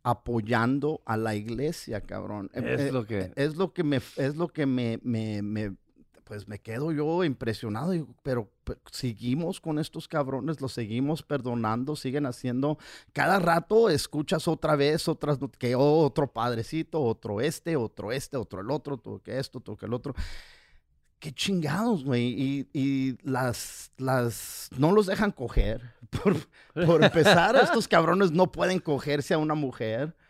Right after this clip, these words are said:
Speaker 2: Claro.
Speaker 1: porque es pecado. Y que, quién, y, pero ahí están,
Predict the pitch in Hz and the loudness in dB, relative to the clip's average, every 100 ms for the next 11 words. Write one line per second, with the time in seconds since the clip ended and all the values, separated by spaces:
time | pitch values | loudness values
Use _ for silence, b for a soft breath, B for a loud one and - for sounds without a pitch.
0 | - 98 92 131 127 - 123 123 - 151 | -8 -6 -2 0 -2 0 -2 -2 -2 -2
1 | 143 131 120 120 135 185 _ b b b | -2 2 2 2 -2 -4 _ b b b
2 | _ 135 135 131 120 120 117 104 135 - | _ -6 -4 -6 -8 -10 -12 -14 -14 -14
3 | - 143 160 151 139 135 - 123 117 113 | -8 -2 -2 -2 0 -2 0 0 2 2
4 | 123 120 - 117 123 165 190 | 0 -4 -4 0 2 2 0